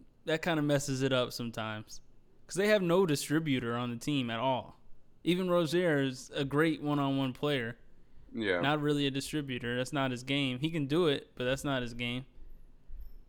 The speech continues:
Speaker 1: Um, and then losing Smart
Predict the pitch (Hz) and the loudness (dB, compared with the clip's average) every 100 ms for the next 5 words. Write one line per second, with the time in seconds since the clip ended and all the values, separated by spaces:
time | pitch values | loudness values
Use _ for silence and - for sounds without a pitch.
0 | - 127 117 113 - - - - - - | -8 -4 -2 -4 -8 -16 -18 -18 -18 -20
1 | - - - 135 131 131 151 175 139 127 | -20 -12 -4 -2 0 0 0 0 -2 -2
2 | 143 165 156 - | 0 0 0 -4